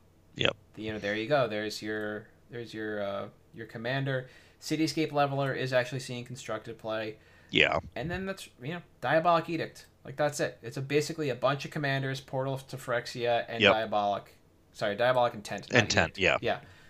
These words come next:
Speaker 2: Like, that, that's the set right now, and it's very difficult to kind of look at this one. I'm, I'm hoping that one is gonna be a little bit different in that regard, and we'll see some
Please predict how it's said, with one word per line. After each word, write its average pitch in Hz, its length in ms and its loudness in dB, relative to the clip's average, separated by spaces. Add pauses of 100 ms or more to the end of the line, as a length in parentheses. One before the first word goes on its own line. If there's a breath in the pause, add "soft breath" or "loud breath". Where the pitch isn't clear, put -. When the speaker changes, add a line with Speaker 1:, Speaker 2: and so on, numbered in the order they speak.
(460 soft breath)
Speaker 2:
Like, 107 120 -12
that, 123 320 0
that's 135 260 0
the 135 80 -2
set 127 280 2
right 98 160 -6
now, 107 160 -6
and 107 80 -4
it's 110 100 -10
very 127 220 -2
difficult 131 460 -2
to 120 60 -4
kind 113 180 -4
of 104 100 -6
look 120 140 -2
at 113 100 -6
this 113 160 -10
one. 110 140 -6
I'm, 110 160 -12
I'm 127 140 -2
hoping 120 540 -2
that 107 320 -2 (280)
one 123 560 0
is 113 100 -8
gonna 117 180 -6
be 110 280 -4
a 117 120 -4
little 113 240 -2
bit 101 200 -4 (220)
different 117 460 -2
in 110 140 -10
that 107 200 -2
regard, 104 300 -4
and 104 100 -12
we'll 110 100 -12
see 117 200 -8
some 110 320 -8